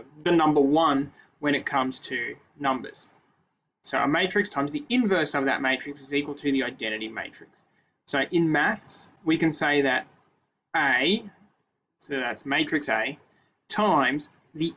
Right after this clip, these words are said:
inverse of A. So that doesn't say A to the negative one. That actually says the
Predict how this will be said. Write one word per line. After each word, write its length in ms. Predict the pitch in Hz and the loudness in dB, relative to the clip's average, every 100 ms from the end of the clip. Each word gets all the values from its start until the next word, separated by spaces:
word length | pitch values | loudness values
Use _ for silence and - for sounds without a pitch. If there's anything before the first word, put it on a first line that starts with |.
| - | 2
inverse 640 | 196 208 180 156 139 135 | 6 6 6 4 2 0
of 100 | 127 | -6
A. 240 | 104 - 90 | -6 -6 -8
So 160 | - | -2
that 160 | 156 196 | 0 2
doesn't 220 | 262 269 | 2 0
say 300 | - 208 180 - | 0 -2 -2 0
A 220 | 156 156 | 2 2
to 140 | 151 | 0
the 100 | 147 | 0
negative 520 | 139 135 135 139 123 127 | 2 2 2 2 -2 -6
one. 280 | 117 107 - _ _ _ | -10 -10 -12 _ _ _
That 140 | 147 151 | -2 0
actually 240 | 160 160 | 0 -2
says 280 | 147 143 139 | 0 0 0
the 180 | 139 | 0